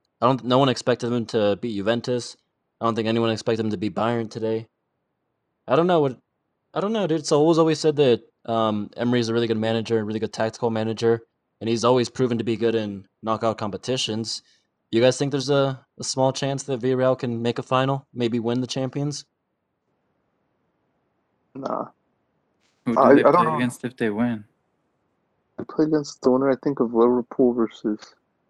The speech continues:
Speaker 2: Benfica.
Speaker 1: Yeah.
Speaker 2: And
Speaker 3: So
Speaker 2: I don't see
Speaker 3: Liverpool.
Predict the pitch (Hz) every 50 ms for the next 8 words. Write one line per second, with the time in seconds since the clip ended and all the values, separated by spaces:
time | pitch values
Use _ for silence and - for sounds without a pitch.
0 | _ _ _ _ - - 110 107 110 - - 117 117 - - 120 - _ _ _
1 | _ _ _ _ _ _ _ _ _ - 95 95 92 92 95 104 _ _ _ -
2 | - 113 120 120 - - - - - _ - _ - _ _ - - - 117 -
3 | - 117 107 - - 123 113 117 117 117